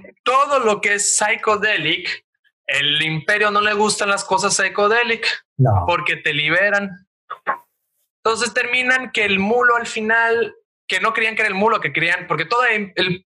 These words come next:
Speaker 1: todo el mulo hay dos. Hay este emperador que se vuelve muy grande, que tiene mucho poder militar y que está arriesgando todo, está destruyendo las flotas, eh, pero
Speaker 2: Sí,
Speaker 1: no
Speaker 2: sí.
Speaker 1: puede haber un imperio, porque si hay un imperio antes de tiempo, este imperio sería fallo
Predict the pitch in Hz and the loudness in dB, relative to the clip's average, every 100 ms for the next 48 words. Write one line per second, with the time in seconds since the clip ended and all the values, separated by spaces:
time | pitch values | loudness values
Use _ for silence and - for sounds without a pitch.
0 | _ 285 285 233 277 285 180 175 147 123 | _ 0 0 0 2 2 2 0 -2 -4
1 | - 185 226 214 196 160 165 139 220 - | -2 -2 -2 -2 -2 -2 -2 0 2 0
2 | - - - - 165 160 165 196 180 165 | -4 -6 -6 -4 -4 0 2 0 -2 0
3 | 175 202 220 226 170 165 165 190 190 - | 0 0 0 -2 -2 -2 0 0 0 0
4 | 165 165 160 143 190 208 208 143 - 135 | 0 0 -4 -2 0 0 -2 -4 -2 -2
5 | 143 147 147 147 156 147 135 135 208 - | 0 -2 0 -2 -2 -2 0 2 0 -2
6 | - - 156 165 156 147 165 190 143 139 | -10 -4 -2 -2 -2 -2 -2 0 -2 -2
7 | 147 156 220 226 - _ _ _ - - | -2 0 -2 -4 -10 _ _ _ -12 -6
8 | - 151 - 185 190 202 226 233 202 196 | -4 -4 -2 0 0 -2 0 0 2 0
9 | 185 185 185 285 196 135 156 147 160 190 | -2 -4 -2 0 0 -2 -2 0 0 0
10 | 196 220 220 - 240 220 247 285 - - | 0 -2 -2 -2 0 0 0 0 -6 -8
11 | 180 196 196 190 208 208 233 214 220 202 | -4 -2 -2 -2 -2 0 -2 0 0 0
12 | 175 147 180 170 151 143 - 208 180 156 | -2 -4 -4 -2 -4 -4 -2 -2 0 0
13 | 190 - | 0 -2